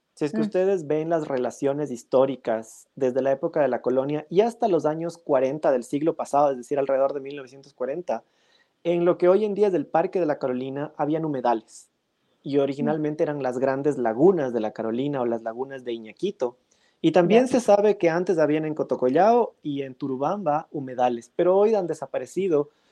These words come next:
Speaker 1: Y en los, uh, a veces llegan a los barrios y sobre todo a los reservorios, a los reservorios de Cumbayá, Guápulo, ah, suelen llegar algunas especies acuáticas, pero esas casi se nos van.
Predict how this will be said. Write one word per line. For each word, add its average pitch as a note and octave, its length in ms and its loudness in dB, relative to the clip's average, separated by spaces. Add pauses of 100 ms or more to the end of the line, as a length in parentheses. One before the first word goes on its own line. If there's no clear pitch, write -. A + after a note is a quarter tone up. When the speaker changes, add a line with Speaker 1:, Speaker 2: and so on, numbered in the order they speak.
(560)
Speaker 1:
Y F3+ 480 2
en G3 180 2
los, F#3+ 300 0
uh, E3+ 400 2
a F3+ 80 2
veces A3 260 2
llegan G#3+ 260 4
a F#3+ 60 -2
los D#3 180 -2
barrios G#3 440 4
y E3+ 60 -2
sobre D#3+ 260 -6
todo F#3+ 180 -2
a G3+ 40 0
los E3 180 0
reservorios, C#3 920 -4
a B2+ 80 -8
los B2 120 -4
reservorios C#3 380 -6
de F3 80 -6
Cumbayá, C#3+ 720 -6
Guápulo, D#3+ 800 -2
ah, B2 360 -8
suelen D3 440 -2
llegar C3 300 -2
algunas C3 380 -6
especies B2 360 -12
acuáticas, B2 460 -4
pero E3+ 160 4
esas F#3+ 180 0
casi - 260 -2
se B2+ 100 -12
nos G#2+ 140 -6
van. G#2 160 -6